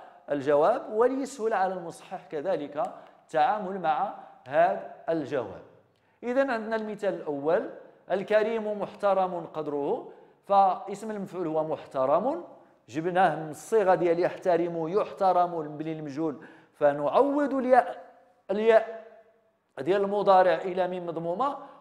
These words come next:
ونفتح ما قبله. محترم قدره هو معلوم، ها هو قدره، وعلامته الرفع، قدره محترم قدره، وكأننا قلنا يحترم قدره.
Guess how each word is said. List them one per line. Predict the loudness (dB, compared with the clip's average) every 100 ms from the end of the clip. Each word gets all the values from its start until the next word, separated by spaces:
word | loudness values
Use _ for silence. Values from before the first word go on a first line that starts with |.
| _
ونفتح | 0 2 0 0 0
ما | 0 -2 -2
قبله. | -2 0 0
محترم | 0 -4 -4 0 2 2 0 -2 -4 -16 -20 _ -2
قدره | 2 4
هو | 4 4 4 4
معلوم، | 2 -2 -2 -2 -6 -16 -20 _
ها | -2
هو | 0 0
قدره، | -2 -4 -8 -4 -2 -2 -6 -12 -20 _ -2
وعلامته | 4 4 4 2 2 2 0 -2 -2 -2 -2 -2 -2
الرفع، | -2 2 0 -2 -8 -4
قدره | -2 0 0 -2 2 0 0 -10 -12
محترم | -8 -2 0 0 -4 -6
قدره، | -4 -4 -2 -2 -2 -4 -8 -20 _ _ -10
وكأننا | -4 0 0 0 -2
قلنا | -2 -4 -4
يحترم | -4 -4 -6 -4 -2 0 0 -2 -4
قدره. | -4 -2 0 0 0 -6